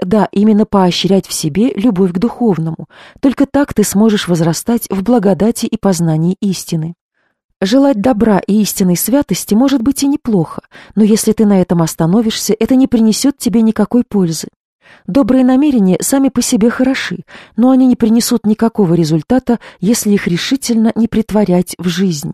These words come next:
Многие погибнут, надеясь и желая стать христианами. Вся беда в том, что они не прикладывают ревностных усилий,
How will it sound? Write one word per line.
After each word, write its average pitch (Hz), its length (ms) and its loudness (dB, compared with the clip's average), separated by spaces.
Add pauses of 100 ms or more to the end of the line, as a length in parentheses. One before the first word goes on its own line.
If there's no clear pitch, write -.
(680)
Многие 226 420 2
погибнут, 190 760 0
надеясь 214 640 2
и 202 80 0
желая 175 400 2
стать 185 320 -2
христианами. 185 720 -2 (340)
Вся - 180 0
беда 262 240 2
в - 80 -4
том, 302 220 0
что - 180 -2
они 233 140 4
не 247 100 2
прикладывают 247 640 0
ревностных 240 540 0
усилий, 214 460 -4